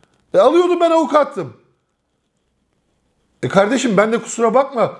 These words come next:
sokaktaki adam değildim. Bugün Çamsa'nın hissedarlarından bir tanesi olabilirsiniz.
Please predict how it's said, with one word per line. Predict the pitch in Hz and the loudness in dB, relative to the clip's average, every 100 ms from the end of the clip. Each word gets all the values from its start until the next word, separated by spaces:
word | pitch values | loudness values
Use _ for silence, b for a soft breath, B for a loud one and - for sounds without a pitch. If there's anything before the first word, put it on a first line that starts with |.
| - | -12
sokaktaki | - 214 226 - 220 233 | -6 -2 -2 -4 -4 -2
adam | 202 208 247 | -2 -2 -2
değildim. | 277 302 302 156 - _ _ _ _ _ _ _ _ _ _ _ _ _ _ _ - | -2 -2 -2 -6 -10 _ _ _ _ _ _ _ _ _ _ _ _ _ _ _ 0
Bugün | 202 330 302 | 2 4 2
Çamsa'nın | - 294 302 - 269 277 | 2 0 0 0 0 0
hissedarlarından | 262 262 247 240 240 214 247 240 | -2 -2 0 0 0 0 -2 -4
bir | |
tanesi | 233 226 214 208 | -4 -4 -4 -4
olabilirsiniz. | 202 185 170 180 - 143 110 - | -2 0 0 -4 -6 -8 -10 -12